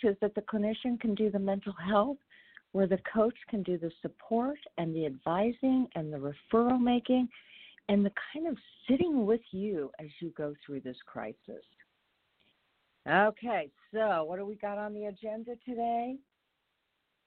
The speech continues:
Well, we're gonna be talking to a woman by the name of Michelle who has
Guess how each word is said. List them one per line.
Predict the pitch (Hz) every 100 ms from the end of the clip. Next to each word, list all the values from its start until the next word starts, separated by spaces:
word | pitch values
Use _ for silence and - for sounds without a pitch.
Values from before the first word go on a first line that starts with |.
| _ 208
Well, | 202
we're | 254
gonna | 330 415
be | 302 -
talking | 196 - 226
to | 196
a | 180
woman | 160 180 165 156
by | 160
the | 156
name | 156 156 151
of | 147
Michelle | 143 - - 247 170 147 143 147 _ _ _ _ _ _ _
who | 208 196
has | 196 190